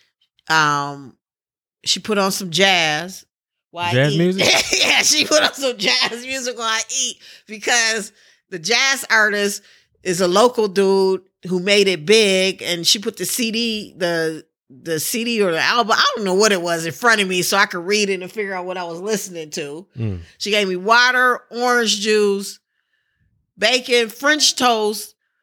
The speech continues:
Speaker 1: with peach preserve or something.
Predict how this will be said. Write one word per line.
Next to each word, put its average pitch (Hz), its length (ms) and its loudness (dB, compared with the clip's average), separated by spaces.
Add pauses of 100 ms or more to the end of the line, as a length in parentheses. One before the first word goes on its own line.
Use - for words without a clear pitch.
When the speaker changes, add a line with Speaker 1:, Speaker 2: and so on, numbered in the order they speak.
(340)
Speaker 1:
with 170 380 2 (480)
peach 285 460 0
preserve 233 680 4
or 196 100 -2
something. 175 640 -10